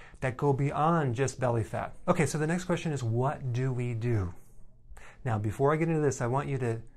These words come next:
if you've checked out, just check back in with me right now, 'cause I need your full attention, because some of you might have brain <laughs> fog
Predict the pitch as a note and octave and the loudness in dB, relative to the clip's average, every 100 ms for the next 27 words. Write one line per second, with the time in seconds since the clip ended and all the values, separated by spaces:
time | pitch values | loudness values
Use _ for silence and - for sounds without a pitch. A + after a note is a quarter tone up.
0 | - - C#3 C3+ - F#3 F#3 E3 F3 D3+ | -20 -8 -4 -2 0 0 2 2 2 0
1 | C3+ C3 - E3 E3 - D#3+ D#3 - D#3 | -4 -6 -4 -2 -2 -2 -2 -2 -2 -2
2 | D#3 C#3+ C3 B2+ B2 A#2+ B2 C3 C3 D3 | 0 2 0 -2 -2 0 0 0 -2 0
3 | C3 A#2+ A#2+ B2 B2+ B2+ A#2+ A#2 - C#3 | 0 -2 -4 -4 -2 -2 -4 -6 -6 -2
4 | C3 C3 B2+ A#2+ - C#3 C#3+ C#3 D3 B2+ | 0 0 -4 -12 -8 -4 -4 -4 -4 -2
5 | A#2 A#2+ C3+ C3 - D3+ E3 C#3 C3 C3 | -2 -4 -4 -6 -4 -2 -2 -2 -2 -2
6 | B2+ - - - - A#2+ C3 C3 C#3 C3+ | -4 -10 -18 -16 -6 -2 -2 -2 -2 -2
7 | A2+ C#3 D#3 D3 - C#3+ A2+ G2+ - | -2 -2 -2 -4 -2 0 2 0 -4